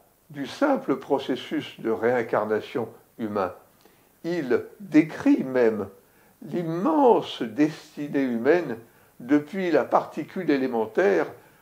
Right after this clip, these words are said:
jusqu'à l'inconnaissable. Il écrit : « Minéral, je suis mort et je suis devenu plante. Plante, je suis mort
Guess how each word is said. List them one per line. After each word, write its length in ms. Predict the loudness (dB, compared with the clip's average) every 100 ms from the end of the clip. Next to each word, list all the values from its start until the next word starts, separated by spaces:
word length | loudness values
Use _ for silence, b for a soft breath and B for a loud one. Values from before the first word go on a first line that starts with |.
| b
jusqu'à 440 | -10 -10 2 4
l'inconnaissable. 1000 | 6 2 2 -2 -2 -4 0 2 0 -6 -10 -16 _ _ _ _ _ _ 0
Il 120 | 2
écrit : « 560 | 2 0 0 2 0 -6 _ _ _ _ _ _ _ _ _ _ _ _ -6
Minéral, 840 | -2 2 2 4 4 4 2 0 -4 -12
je 140 | -6
suis 280 | -6 -4 -4
mort 560 | 2 4 6 4 0 -12 _ _ _ -6
et 80 |
je 140 | -2 -4
suis 240 | -4 -4
devenu 400 | -2 0 -2 -4
plante. 640 | -6 -4 -4 -6 -10 -16 -20 b b b b b b 2
Plante, 500 | 4 6 6 4 -4
je 140 | -6
suis 300 | -6 -4 -4
mort 580 | 4 6 6 4 0 -6